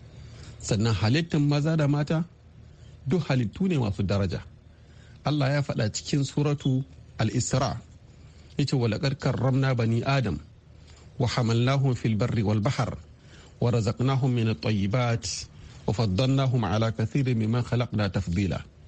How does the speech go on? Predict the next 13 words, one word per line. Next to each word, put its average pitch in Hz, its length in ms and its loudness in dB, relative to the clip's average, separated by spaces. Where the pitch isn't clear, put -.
Allah 147 320 0
ya 139 60 0
ce, - 140 -2
"Wa 120 160 2
laqad 101 280 0
karramna 131 560 0
bani 104 260 0
Adam," 107 280 2
haƙiƙa 117 480 0
mun 131 160 2
karrama 139 440 0
ɗan 98 200 0
Adam 76 220 0